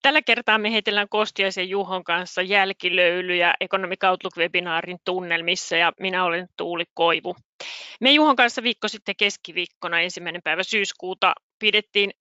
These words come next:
Economic Outlook-webinaari, jossa kerrottiin uudesta ennusteessa. Ennusteen yleiskuvahan oli aika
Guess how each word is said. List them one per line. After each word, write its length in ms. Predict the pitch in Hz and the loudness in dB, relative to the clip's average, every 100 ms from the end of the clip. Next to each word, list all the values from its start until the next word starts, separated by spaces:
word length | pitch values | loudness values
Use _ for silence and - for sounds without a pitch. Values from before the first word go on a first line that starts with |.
| _ - | _ -4
Economic 400 | 220 220 208 208 | 0 0 0 2
Outlook-webinaari, 920 | 208 202 - 220 202 190 175 175 175 - _ _ | 0 0 2 2 2 2 2 2 0 -4 _ _
jossa 600 | 180 190 185 185 - 180 - _ - | -4 0 0 0 0 0 0 _ -2
kerrottiin 560 | 214 208 196 - 190 - | 0 0 -2 -2 -4 -2
uudesta 520 | 190 185 185 - 170 - - | -4 -2 -2 -2 -4 -4 -4
ennusteessa. 840 | - 254 233 214 - 190 190 - 190 - - - _ | 2 2 2 -2 0 0 0 -2 -4 -6 -20 -20 _
Ennusteen 460 | 202 202 202 202 202 | -2 0 -2 -2 0
yleiskuvahan 640 | 202 196 - 196 196 202 | 2 2 0 2 2 2
oli 220 | 196 196 | 2 4
aika 300 | 180 180 170 | 2 2 2